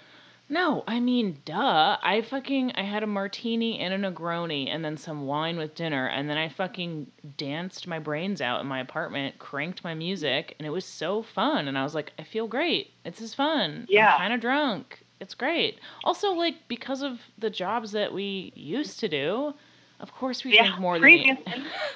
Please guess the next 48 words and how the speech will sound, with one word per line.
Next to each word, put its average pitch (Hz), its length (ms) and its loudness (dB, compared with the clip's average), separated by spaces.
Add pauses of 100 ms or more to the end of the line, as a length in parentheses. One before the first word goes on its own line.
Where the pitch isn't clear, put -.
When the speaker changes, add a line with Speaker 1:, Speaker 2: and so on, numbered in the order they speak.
(1120)
Speaker 1:
Of 214 140 -4
course 330 200 2
we 320 120 0
drink 247 240 2
more 190 180 2
than 160 100 -2
the 143 120 0
average 139 320 -2
person. 135 420 -6
I 147 80 -4
mean, 151 420 -8
duh. 180 540 -6 (120)
We're 170 160 -4
also, 170 220 -4
like, 190 160 -6
way 165 140 -8
cooler, 180 500 -8
so - 380 -10
it - 60 -16
just - 240 -14
kinda, 185 280 -8 (240)
that's 180 140 -12
just - 140 -14
how 220 220 -2
it 165 80 0
is. 202 360 -2
I 220 40 4
mean, 226 180 4
that's 240 260 0
why 320 160 0
I'm 262 220 2
stoned 254 400 -2
right 127 180 2
now, 92 320 0
so 151 560 -2 (380)
Speaker 2:
Yeah. 233 320 10 (160)
Speaker 1:
trying 190 380 -2
to 185 40 -4
do 170 200 -6
Speaker 2:
Totally. 233 120 4
Speaker 1:
that 165 320 2 (140)
a 160 40 -4
little 147 220 -2
bit 139 260 -4
more, 127 560 -6 (680)
you 147 140 -8
know? 135 340 -6
Speaker 2:
Yeah. - 160 2